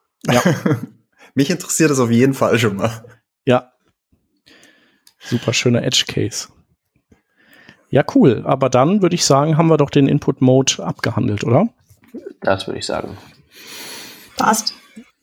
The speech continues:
Speaker 1: Dann, äh, Stefan, willst du der, äh,
Speaker 2: Ich drück noch mal
Speaker 1: Entwickler sein?
Speaker 2: bewusst?
Speaker 1: Ja.
Speaker 2: <laughs> Okay, drei, zwei, eins.
Speaker 1: Ah.
Speaker 2: A P I Lock Mode and go.
Speaker 1: Was auch immer das sein soll.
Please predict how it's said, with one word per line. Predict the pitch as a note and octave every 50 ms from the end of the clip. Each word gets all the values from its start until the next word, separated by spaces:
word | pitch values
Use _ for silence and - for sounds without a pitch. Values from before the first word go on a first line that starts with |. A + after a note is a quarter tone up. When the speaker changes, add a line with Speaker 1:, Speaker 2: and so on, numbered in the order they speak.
| _ _ _ -
Speaker 1:
Dann, | A2+ A#2+ B2 B2 A#2+ B2 B2+ B2 B2 B2
äh, | - C#3 B2 A2+ A2+ A#2 -
Stefan, | - - G3 - C#3+ - G#2+ G#2 A#2 A#2+ - _ _ -
willst | C3 C3+ - - - -
du | D3 D3 D#3 D3+
der, | C#3+ C3+ B2+ B2 B2+ B2+ B2+ B2 B2 B2+ A#2+ A#2+ C#3 F3+ G3
äh, | D3 A#2+ A2+ A2+ A#2+
Speaker 2:
Ich | A#2+ C#3+
drück | - C3+ E3+ E3 E3+
noch | D#3 D3
mal | - D3+ D3+ D3+ D3
Speaker 1:
Entwickler | C3+ A#2 A#2+ B2+
sein? | A2+ - F#3+
Speaker 2:
bewusst? | A3 D#3+ - - - - - - _ _ _
Speaker 1:
Ja. | - C3+ B2+ - -
Speaker 2:
<laughs> | C3+ - - D3 - - - - - - - - - - - _ _ _ - - - - - _
Okay, | - G#2+ - A#2 G2+ G#2 -
drei, | - - - A2 A2+ C#3 C#3
zwei, | - - A#2+ A#2+ A#2 G#2+
eins. | A2 A#2+ C3 E3 F3+ - - - - - - - _ _ _ _ _ _ _ _ _ _ _ _ _ _ _ _ _ _ _ _ _ _ _ _ _ _ _ _ _ _ _ _ _ -
Speaker 1:
Ah. | D3 - C3 F#3 G3+ C#3 C#3 A#2 A#2 -
Speaker 2:
A | - B2 D3+ F3+ F3
P | - - E3+
I | D3 C3+ C#3 C#3+ D3 D3 - -
Lock | - G2 G2 G2 A2 B2 - - - - - - _ -
Mode | F#2 F#2 F#2+ G#2+ A2 G2+ F2 D#2+ - - E2 - - _ _ _ _ _ _ -
and | G2 G#2 A#2 B2+ - - A2+ G2 -
go. | G#2 F#2+ E2 D2+ - - - - - -
Speaker 1:
Was | - B2 - - C#3+
auch | A#2 -
immer | - C3 C#3 D3+
das | D3 D#3+ D#3 -
sein | - C#3 C3 A#2+ A2+ G#2
soll. | G2+ G#2 G2+ G2+ G#2